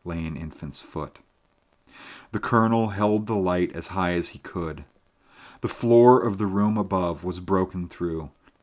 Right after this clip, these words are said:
the splinters pointing at all angles downward. "This casemate is not bomb-proof," said the colonel gravely. "It did not occur to him that his summing up of the matter had any levity in it."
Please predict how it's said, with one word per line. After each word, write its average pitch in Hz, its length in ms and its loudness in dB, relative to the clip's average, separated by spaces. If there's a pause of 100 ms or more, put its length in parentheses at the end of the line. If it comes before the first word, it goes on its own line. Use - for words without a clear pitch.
the 107 100 -4
splinters 98 500 -2
pointing 98 500 -2
at 82 80 -2
all 87 300 0
angles 87 420 -6
downward. 80 540 -10 (840)
"This 101 220 0
casemate 85 600 -2
is 82 160 -6
not 90 320 -4
bomb-proof," 90 760 -4 (160)
said - 260 -10
the 69 80 -14
colonel 76 360 -10
gravely. 73 560 -10 (420)
"It 113 120 2
did 123 140 0
not 147 240 6
occur 180 400 4
to 120 140 6
him 80 440 -4
that 85 240 -4
his 85 180 -6
summing 98 400 0
up 107 200 -4
of 80 120 -10
the 85 80 -6
matter 78 340 -6
had 80 240 -10 (140)
any 82 380 -6
levity 80 440 -8
in 71 140 -14
it." 69 180 -18